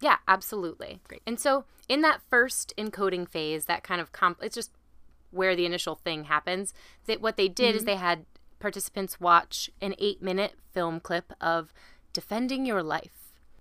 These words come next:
Speaker 2: That's a movie?
Speaker 1: It's a movie. I have not seen it.
Speaker 2: Got it. I've never even heard of it.
Speaker 1: Well, eighteen out of almost a hundred people have seen it, so.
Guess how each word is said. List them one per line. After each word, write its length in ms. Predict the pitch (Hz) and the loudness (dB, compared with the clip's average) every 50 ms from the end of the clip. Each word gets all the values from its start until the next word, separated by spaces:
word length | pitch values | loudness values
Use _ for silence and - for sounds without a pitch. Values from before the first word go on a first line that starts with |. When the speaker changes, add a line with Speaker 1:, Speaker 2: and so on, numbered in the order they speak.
| - - | -16 -10
Speaker 2:
That's 160 | - 208 - | -8 -8 -6
a 60 | - 190 | -4 -4
movie? 340 | 180 175 165 196 226 233 _ - | -4 -4 -6 -8 -10 -10 _ -4
Speaker 1:
It's 180 | 247 - - | -4 -2 -2
a 40 | 202 | -4
movie. 380 | 165 - - - - - 175 - - - - - | -6 -8 -10 -14 -14 -14 -16 -16 -20 -2 4 6
I 100 | 240 240 | 6 6
have 160 | 240 208 196 | 6 4 4
not 200 | 220 202 - - | 4 4 4 2
seen 240 | - - 180 160 156 | -2 -6 -6 -6 -6
it. 100 | 156 - | -8 -8
Speaker 2:
Got 140 | 160 156 | -10 -14
it. 120 | - - - - - _ - - - - - _ _ _ - | -16 -20 -20 -20 -20 _ -20 -20 -20 -20 -20 _ _ _ -6
I've 160 | 175 180 151 | -6 -4 -4
never 240 | 180 170 160 160 151 | -4 -6 -4 -4 -6
even 180 | 156 147 139 - | -6 -6 -8 -10
heard 380 | - - - 165 170 139 135 | -12 -12 -12 -12 -10 -12 -12
of 120 | 139 139 - | -16 -18 -20
it. 60 | - - | -4 4
Speaker 1:
Well, 300 | - 202 185 170 165 165 - - | 8 8 8 8 6 4 0 -2
eighteen 400 | 214 220 - - - 226 202 185 | -2 -2 -2 -4 -4 -2 2 4
out 120 | 170 165 | 4 4
of 60 | 165 | 4
almost 260 | 165 170 165 165 156 - | 4 2 2 0 -2 -2
a 40 | 160 | 0
hundred 260 | 160 160 147 160 147 | 0 0 -2 -2 -4
people 200 | 170 220 220 196 | -4 -4 -2 -4
have 100 | 160 156 | -4 -4
seen 180 | - 170 156 156 | -6 -8 -6 -6
it, 120 | 156 - | -6 -6
so. 320 | - 170 156 151 151 147 | -4 -2 -2 -2 -4 -6